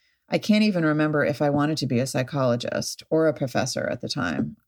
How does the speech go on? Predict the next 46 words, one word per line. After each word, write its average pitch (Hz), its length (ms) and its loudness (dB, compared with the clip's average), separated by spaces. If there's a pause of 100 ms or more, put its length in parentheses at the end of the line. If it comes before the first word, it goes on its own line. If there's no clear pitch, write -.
I 156 60 -2
think 185 200 -4
mostly 147 320 0
it - 80 -2
just 143 160 -4
sounded 139 300 -2
cool, 135 340 -2
and 135 200 -2
so 143 180 0
why 131 240 0
not? - 320 -2
It - 120 -10
gave 139 180 -4
me 139 100 0
something 127 420 -2
to 120 420 -2 (340)
anchor 139 240 -2
myself 120 420 -2
when - 100 -4
I 90 80 -4
first - 260 -6
started. - 480 -6 (680)
But 190 80 4
I'd 202 140 4
become 254 320 2
less 240 200 2
interested 180 460 0
in 156 140 -2
psych 139 480 -2
as 151 120 0
time 151 240 -2
went 139 140 0
on, 123 340 -2 (140)
and 156 340 -2 (340)
then 185 220 2
I 208 100 4
took 214 200 2
a 190 60 2
political 175 360 0
science 156 320 -2
class 131 320 -2
when 143 80 0
I 139 100 0
was 139 140 -2
a 139 60 -2
junior 131 640 -2